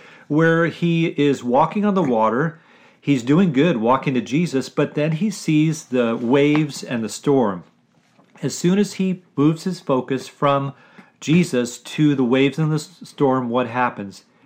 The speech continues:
He starts to sink. So we need to choose carefully what input you allow in your mind and your home. Remember, God gave us not a spirit of fear, but of power and love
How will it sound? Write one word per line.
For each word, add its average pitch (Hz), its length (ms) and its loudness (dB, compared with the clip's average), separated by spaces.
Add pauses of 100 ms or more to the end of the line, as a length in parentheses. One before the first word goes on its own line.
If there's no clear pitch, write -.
(220)
He 139 240 -2
starts - 540 -2
to - 180 -8
sink. 117 500 -8 (840)
So 143 400 0 (120)
we 170 300 2
need 226 240 2
to 180 80 -2
choose 139 440 0
carefully 165 640 -2
what 123 320 0
input 147 640 -2
you 139 320 0
allow 117 760 0
in 131 260 -4
your 156 140 -2
mind 117 640 -4
and 143 240 -6
your 165 120 0
home. 127 480 -4 (280)
Remember, 170 360 4
God 190 420 -2
gave 151 280 -2
us 139 360 -4
not 147 260 -4
a 120 80 -6
spirit 143 540 0
of 101 200 -8
fear, 127 540 0
but 107 380 -6 (120)
of 104 200 -6
power 113 680 0
and 123 160 -4
love 120 500 -2